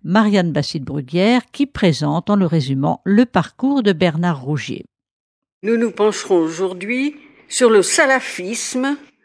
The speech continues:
Speaker 2: ce mouvement sunnite de retour à l'islam des salafs, les premiers compagnons et successeurs du prophète, et ce mouvement qui abrite des composantes très diverses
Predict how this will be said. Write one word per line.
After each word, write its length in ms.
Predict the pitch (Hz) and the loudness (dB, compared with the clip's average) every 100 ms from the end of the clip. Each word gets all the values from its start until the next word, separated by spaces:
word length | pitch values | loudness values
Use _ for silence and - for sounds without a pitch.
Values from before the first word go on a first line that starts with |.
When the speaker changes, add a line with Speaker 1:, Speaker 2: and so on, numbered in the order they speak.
| _ _ - | _ _ -6
Speaker 2:
ce 160 | - | -2
mouvement 580 | 190 220 185 196 208 196 | -2 -2 -4 0 4 4
sunnite 880 | - - 254 226 254 302 - - - | 2 0 2 4 6 4 2 -10 -4
de 120 | 180 | -2
retour 380 | 170 208 214 185 | 0 0 0 0
à 60 | 175 | 0
l'islam 680 | 175 - - 185 175 156 | -4 -6 -2 0 0 0
des 160 | 139 143 | 0 0
salafs, 760 | - 196 190 233 254 - - - _ _ _ _ _ _ - | 2 2 4 2 0 -12 -18 -20 _ _ _ _ _ _ -4
les 160 | 156 | -2
premiers 360 | 151 - 170 170 | -2 0 2 2
compagnons 600 | 170 151 165 170 180 156 | 2 0 2 4 2 2
et 120 | 143 | -2
successeurs 640 | 135 - - 160 147 175 | -4 -6 -6 -8 -4 -4
du 100 | 151 | -4
prophète, 720 | 139 160 151 - 233 277 - - _ _ _ _ _ _ _ - | -6 -6 -2 0 0 0 -8 -20 _ _ _ _ _ _ _ -2
et 260 | 233 247 | 2 2
ce 220 | 214 - | 0 2
mouvement 640 | 269 269 254 - 254 294 320 | 4 2 0 -2 2 2 0
qui 220 | - 202 | 0 2
abrite 500 | 180 165 233 240 - | 2 0 -2 -2 -2
des 200 | 175 175 | 0 0
composantes 560 | 185 170 190 175 170 165 | 0 2 0 2 0 0
très 200 | 226 208 | -2 -2
diverses 840 | 220 208 214 - - - - | 0 0 0 -2 -10 -12 -16